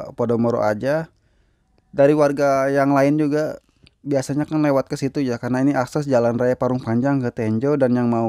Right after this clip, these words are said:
ke arah sebaliknya, ya, teman-teman. Yang mau, yang mau ke Rangkas, Paneglang, ke Rang-, ke Maja, aksesnya lewat ke situ, ya. Jadi, kalau misalkan mau lewat-lewat terus sambil lihat-lihat ada yang menarik, bisa mampir dulu gitu.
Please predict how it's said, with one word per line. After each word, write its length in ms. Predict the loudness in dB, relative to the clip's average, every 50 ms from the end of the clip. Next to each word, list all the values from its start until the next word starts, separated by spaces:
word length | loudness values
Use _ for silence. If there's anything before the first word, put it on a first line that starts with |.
| -4
ke 320 | -4 -4 -2 -2 -2 -4 -6 -10 -14 -20 -20 _ _ _ _ _ _ _ _ _
arah 240 | -8 -6 -4 -4
sebaliknya, 560 | -6 -4 -2 -2 -2 -2 -2 -4 -4 -4 -4 -4
ya, 80 | -4
teman-teman. 560 | -6 -6 -8 -8 -8 -8 -8 -8 -8 -10 -10
Yang 140 | -12 -10 -8 -6
mau, 80 | -6
yang 160 | -4 -4 -4
mau 160 | -2 -4 -4 -4
ke 80 | -4
Rangkas, 560 | -2 -2 -2 -2 -4 -4 -4 -4 -6 -8 -8
Paneglang, 880 | -6 -4 -2 -2 -2 -4 -4 -6 -4 -4 -2 -2 -2 -4 -6 -8 -10 -12
ke 160 | -12 -10 -10
Rang-, 280 | -8 -8 -10 -12 -16 -16 _
ke 240 | -12 -10 -8 -6 -4
Maja, 560 | -4 -4 -4 -4 -4 -4 -4 -4 -6 -8 -12 _ _ _ _ _ _ _ _ _ _ _ _ _ _ _ _ _ _ _ _ _
aksesnya 480 | -8 -8 -4 -4 -4 -2 0 2 2
lewat 240 | 4 2 2 0 -2
ke 80 | -6 -4
situ, 320 | -4 -4 -4 -2 -4 -4
ya. 240 | -2 -2 -2 -4 -6 -10 -16
Jadi, 160 | -16 -14 -12
kalau 240 | -10 -8 -8 -6 -6
misalkan 400 | -8 -10 -12 -12 -10 -8 -6 -4
mau 240 | -2 0 2 2
lewat-lewat 640 | 2 2 0 0 0 0 0 2 2 2 2 0 -2
terus 160 | -4 -12 -18
sambil 320 | -10 -8 -8 -6 -6 -4 -4
lihat-lihat 560 | -4 -6 -6 -8 -8 -8 -6 -6 -8 -10 -12
ada 160 | -10 -6 -6
yang 100 | -4 -2
menarik, 380 | -2 -2 0 -2 -2 -4 -8 -10
bisa 320 | -14 -18 -16 -16 -16 -14
mampir 320 | -12 -10 -10 -10 -10 -12 -10
dulu 400 | -10 -10 -8 -8 -8 -10 -10 -10
gitu. 400 | -12 -12 -12 _ -12 -12 -12